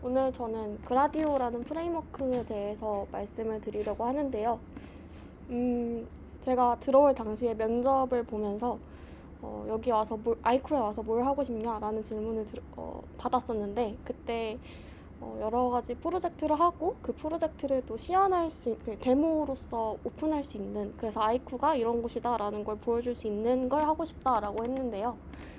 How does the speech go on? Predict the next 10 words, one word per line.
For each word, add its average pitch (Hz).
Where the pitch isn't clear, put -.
그라디오가 285
그 233
중에 233
하나의 311
대안이 247
될, 247
방법이 247
될 214
것 -
같아서 208